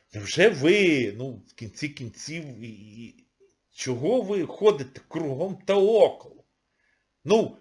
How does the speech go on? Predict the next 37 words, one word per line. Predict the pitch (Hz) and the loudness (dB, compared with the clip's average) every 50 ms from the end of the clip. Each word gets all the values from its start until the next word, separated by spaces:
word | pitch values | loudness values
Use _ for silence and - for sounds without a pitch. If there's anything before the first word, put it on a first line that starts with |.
| _ - | _ -4
тим | 175 190 180 | -4 -4 -2
паче, | 185 - 220 208 180 127 - - - | 4 6 6 6 6 4 2 -2 -10
що | - - - 104 | -12 -14 -14 -14
мужичок | 104 104 110 120 131 147 147 - - 220 180 127 | -16 -14 -12 -10 -10 -10 -8 -2 0 0 0 0
вже | 107 110 110 | -2 -6 -8
розумів, | 117 120 113 135 160 196 226 208 143 110 - | -8 -10 -10 -10 -10 -6 -6 -6 -6 -8 -10
чого | - 117 120 117 - 117 127 143 | -10 -8 -6 -4 -4 -4 -4 -4
він | 117 127 131 123 110 | -4 -6 -8 -8 -10
ішов | 98 - - 131 131 | -10 -8 -8 -8 -8
на | 127 110 | -8 -10
цю | - - 123 110 | -12 -12 -12 -14
зустріч. | 101 - 78 73 _ - 71 65 - - - _ _ _ - _ _ _ _ | -14 -16 -20 -20 _ -20 -20 -20 -20 -20 -20 _ _ _ -20 _ _ _ _
Ну, | - 113 135 | -18 -16 -16
і | 131 92 85 87 _ _ _ _ _ _ | -16 -18 -20 -20 _ _ _ _ _ _
девушка | 80 82 123 135 131 127 120 - - - - - | 0 4 6 6 6 6 2 -4 -10 -14 -16 -18
теж | - _ - 101 90 - - | -12 _ -10 -10 -10 -10 -14
розуміє. | 90 87 85 90 - - _ _ - - - - - _ | -16 -18 -18 -20 -20 -20 _ _ -20 -20 -20 -20 -20 _
Тільки | - 151 143 - 180 | -14 -10 -8 -6 -4
не | 170 185 | -4 -4
треба | 170 175 160 143 160 175 185 180 151 147 | -4 -4 -4 -2 0 0 0 0 -2 -4
розповідати, | 147 - - - 143 135 135 131 156 143 - - | -6 -8 -10 -10 -10 -6 -2 -2 -2 -2 -2 -4
що | 120 - - 139 | -8 -6 -6 -4
ви, | 131 139 131 127 - - - - - - - | -2 -2 -4 -4 -8 -14 -20 -20 -20 -18 -10
ви, | - 139 165 | -8 -6 -6
ви, | - 143 160 | -4 -2 -4
вам | - - 160 151 185 185 151 131 123 - | -4 -2 0 0 2 2 0 -2 -4 0
дуже | 190 220 262 294 294 220 233 226 | 2 4 6 6 4 4 0 -2
закортіло | 185 165 180 - - 185 170 - - _ _ - - 185 220 143 160 220 175 139 131 120 | -4 -6 -8 -8 -6 -6 -8 -8 -10 _ _ -6 0 2 4 6 6 4 4 4 2 0
там | 123 - - 160 165 170 156 139 117 101 - | -2 -2 -2 0 0 0 -2 -4 -6 -8 -8
через, | - - 139 139 127 110 101 87 - - - - - - - | -4 -2 0 0 0 -2 -4 -6 -10 -14 -16 -16 -16 -14 -14
там, | - 92 87 87 82 80 - _ _ _ _ _ _ _ _ | -14 -14 -14 -16 -20 -20 -20 _ _ _ _ _ _ _ _
двадцять, | - 117 147 160 160 135 - - - - 101 - _ _ | 0 4 6 6 6 6 2 -2 -10 -18 -20 -20 _ _
то | - 107 | -16 -14
більше, | 98 101 110 120 120 - - 107 | -14 -12 -10 -10 -10 -10 -10 -12
ніж | 101 104 | -8 -6
двадцять | 113 113 104 - - 98 - | -6 -6 -6 -6 -10 -8 2
років, | 123 185 233 247 - - | 4 4 4 4 0 -6